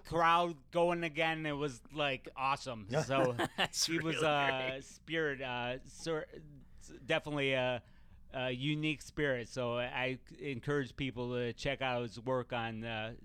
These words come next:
Speaker 1: YouTube. There's some great videos of him, Tail Dragger.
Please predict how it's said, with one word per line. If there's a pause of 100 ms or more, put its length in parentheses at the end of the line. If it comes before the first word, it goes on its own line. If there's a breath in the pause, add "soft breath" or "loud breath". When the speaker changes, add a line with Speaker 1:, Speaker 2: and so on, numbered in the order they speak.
(100)
Speaker 1:
YouTube.
There's
some
great
videos
of
him,
Tail
Dragger.